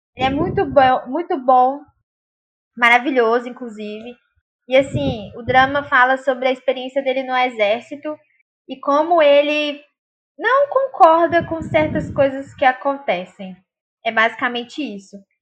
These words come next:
E aí você vê um lado do exército que não é mostrado, né? Porque a Coreia sempre pinta, claro que a Coreia vai pintar que o exército é bom,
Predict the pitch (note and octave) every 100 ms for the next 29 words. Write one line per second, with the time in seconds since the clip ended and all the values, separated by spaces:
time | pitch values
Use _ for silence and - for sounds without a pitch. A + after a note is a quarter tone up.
0 | _ A#3+ B3+ C4 C#4 C#4+ C4 C#4+ D4 C4
1 | C4+ C4 B3+ B3+ A3+ G#3+ A#3 B3+ C4+ C4+
2 | C#4 B3 C4 C#4+ C#4 D#4 - G4+ F4 A#3+
3 | A3 G#3+ G#3+ C4+ _ _ _ _ - A3
4 | B3 A3 A3 G3+ - A3 G#3 A3 A#3 B3
5 | C4+ C#4 A#3+ A#3+ A#3 G#3+ G#3+ _ A3 F#3
6 | F3+ - F#3 F#3+ F3+ F3 F3 F3+ F3 -
7 | G#3 G3 F3+ F3 F3+ F#3 F3+ D#3+ F3 -
8 | F3 F#3 C4 C4+ A#3 B3+ A#3 F#3